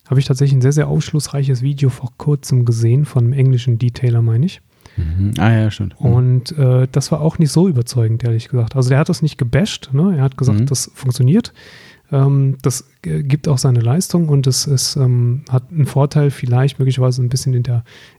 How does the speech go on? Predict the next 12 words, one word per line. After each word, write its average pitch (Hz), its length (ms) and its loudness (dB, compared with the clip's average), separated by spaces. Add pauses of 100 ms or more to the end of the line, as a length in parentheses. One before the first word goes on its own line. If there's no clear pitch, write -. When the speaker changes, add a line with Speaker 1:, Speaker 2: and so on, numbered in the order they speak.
Speaker 1:
Resistenz 131 380 0
gegenüber 120 360 0
alkalischen 123 540 0
Reinigungsmitteln, 156 1120 0
gegenüber 143 380 0
einem, 135 340 2
äh, 131 280 2
regulären 123 360 0
glaskeramischen 120 640 -2
Coating. 185 360 -2 (920)
Ähm, 135 380 2 (460)
aber 175 600 2